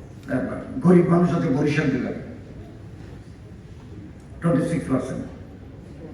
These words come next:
এরপর রংপুর, রংপুর তো আমরা পীড়িত এলাকা ছিল, আস্তে আস্তে এগুলো উন্নয়নের দিকে যাচ্ছে, আমরা টোয়েন্টি ফাইভ পার্সেন্ট। চট্টগ্রাম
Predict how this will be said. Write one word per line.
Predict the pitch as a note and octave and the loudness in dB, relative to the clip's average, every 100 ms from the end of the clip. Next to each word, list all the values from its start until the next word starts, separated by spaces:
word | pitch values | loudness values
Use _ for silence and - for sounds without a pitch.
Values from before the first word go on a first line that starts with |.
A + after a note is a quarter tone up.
| - - - - - - - - - - - | -14 -14 -16 -16 -16 -18 -16 -16 -16 -8 6
এরপর | G3+ - G3 | 6 8 6
রংপুর, | F#3 F#3+ - - - - - - - - - A3 | 6 4 4 -2 -6 -12 -14 -16 -16 -16 -6 -4
রংপুর | A3+ G#3 | 0 0
তো | G3+ F#3+ | 2 2
আমরা | F3+ E3+ D#3 - - | 2 2 0 -2 -2
পীড়িত | F3 D3 C#3 - - C#3 | 0 2 2 0 -4 -2
এলাকা | B2 C3 A#2+ | 0 0 -4
ছিল, | - D#3+ C#3 - - - - - | 0 2 2 0 -8 -14 -16 -8
আস্তে | G3 F#3 | -4 -2
আস্তে | F3 D#3 | -2 0
এগুলো | C#3+ C#3+ | 0 0
উন্নয়নের | C#3+ D#3+ C#3+ C3 B2+ | 0 2 6 6 6
দিকে | B2 C3+ | 4 2
যাচ্ছে, | C#3 - | 2 0
আমরা | G#3+ D#3+ | 0 0
টোয়েন্টি | D#3 C3+ B2+ | -2 -2 -2
ফাইভ | - | -2
পার্সেন্ট। | - - - - - - - - - - - - - - D3 - - - - - - - - | -6 -8 -12 -14 -14 -14 -14 -14 -16 -16 -18 -18 -16 -16 -14 -16 -16 -14 -14 -16 -16 -16 2
চট্টগ্রাম | G#3+ G#3+ G#3+ G#3 G#3+ B3 - - | 4 4 2 4 6 4 2 -4